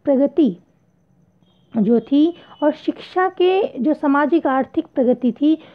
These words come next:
वो शिक्षा के संपूर्ण क्षेत्रों, इसको आर्थिक और सामाजिक प्रगति लाने के लिए जो सबसे ज़रूरी काम था वो था शिक्षा को मजबूत करना, शिक्षा का आधुनिकीकरण करना।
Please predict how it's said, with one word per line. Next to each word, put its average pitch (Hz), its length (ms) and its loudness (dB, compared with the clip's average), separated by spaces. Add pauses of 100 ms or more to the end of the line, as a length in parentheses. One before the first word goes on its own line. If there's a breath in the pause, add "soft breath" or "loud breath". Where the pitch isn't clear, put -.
(160 loud breath)
वो 359 80 0
शिक्षा - 480 -4
के 381 200 -2
संपूर्ण 359 760 -2
क्षेत्रों, 294 800 -4
इसको 277 440 -2
आर्थिक 254 840 -4
और 269 80 -2
सामाजिक 240 580 -2
प्रगति 240 360 -2
लाने 214 320 0
के 208 200 -4
लिए 226 380 -2 (580 loud breath)
जो 339 140 2
सबसे 349 520 -4
ज़रूरी 285 460 2
काम 240 340 0
था 240 380 -6 (320 loud breath)
वो 302 280 2
था 233 480 -4 (360 loud breath)
शिक्षा 339 500 -2
को 302 220 -2
मजबूत 226 680 0
करना, 175 380 -6 (540 soft breath)
शिक्षा 339 460 -2
का 311 240 -4
आधुनिकीकरण 262 1200 0
करना। 180 420 -6